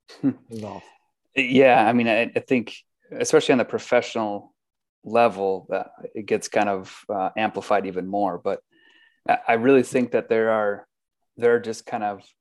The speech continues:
Speaker 1: um, kind of glass ceilings that we're not prepared to go beyond. Um, you just hit a li-, you hit a limit of kind of what you're capable of. And I, you know, as I watch, watched Mito and then watched his interviews,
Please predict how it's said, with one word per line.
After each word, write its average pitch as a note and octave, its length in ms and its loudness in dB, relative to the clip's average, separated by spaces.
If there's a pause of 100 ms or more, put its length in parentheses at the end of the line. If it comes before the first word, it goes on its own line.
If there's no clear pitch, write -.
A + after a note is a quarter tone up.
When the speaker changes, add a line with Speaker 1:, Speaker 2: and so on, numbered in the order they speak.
(520)
Speaker 1:
um, G2+ 480 -8 (840)
kind B2 140 -2
of F#2 80 -8
glass G#2+ 360 0
ceilings G#2 440 -6
that G2 160 -2
we're A2 160 2
not G2+ 320 -4
prepared G#2 480 -2
to A2 80 -16
go G2+ 180 -4
beyond. G2 480 -8 (640)
Um, G2+ 540 -8 (1120)
you A2+ 180 -6
just A2+ 140 -6
hit B2 140 -2
a G#2+ 40 0
li-, A2+ 360 -4
you A2+ 180 -6
hit C3+ 160 0
a A2 60 4
limit A2+ 320 0
of G2 160 -6
kind A2+ 140 -6
of F#2+ 60 -10
what G2+ 120 -2
you're G2 100 -12
capable A#2 480 0
of. C3+ 160 0
And A2 100 -2
I, G2+ 120 -6 (200)
you A#2 260 -6
know, A2 100 0
as A2 100 0
I G#2+ 40 2
watch, A2 560 -2 (760)
watched A2+ 320 -2
Mito A2+ 420 0
and G#2 80 -6
then G2+ 300 -10
watched G#2+ 320 0
his G2+ 160 -8
interviews, G2+ 580 -4